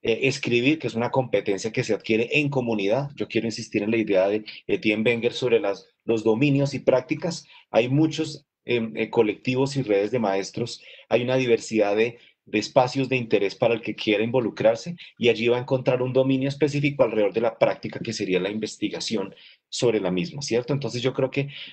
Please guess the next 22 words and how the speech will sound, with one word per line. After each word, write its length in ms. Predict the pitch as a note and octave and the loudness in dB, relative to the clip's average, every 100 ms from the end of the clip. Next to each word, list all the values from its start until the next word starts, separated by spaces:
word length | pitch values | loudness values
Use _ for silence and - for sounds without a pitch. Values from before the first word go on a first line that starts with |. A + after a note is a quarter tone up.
| - | 0
hay 160 | B2+ | 2
oportunidades, 800 | C#3+ D#3 D3 C#3+ G#2+ G#2+ D3 E3+ | 2 0 0 -2 2 2 0 -4
y 80 | B2 | -2
lo 100 | A2 | -2
que 100 | A2+ | 0
hay 40 | |
que, 260 | - A#2 - | 0 -2 -2
lo 100 | A2+ | -8
que 100 | A2 | -4
hay 60 | A2 | -2
que 60 | A#2+ | -2
hacer 180 | A#2+ | 0
es 80 | A#2+ | 0
más 160 | C3 B2 | -2 -2
fortalecer 640 | C3+ C3+ A#2 G2+ - F#2 | -2 2 2 2 -2 -4
lo 120 | G2+ | -4
que 140 | - G#2 | -2 -2
ya 120 | F#2 | 0
existe 420 | - A#2 G#2+ G#2+ | -2 -4 -4 -4
en 80 | G#2+ | -2
términos 360 | A2 G#2+ G#2+ | -2 0 -2
de, 180 | G2 F2+ | 0 -4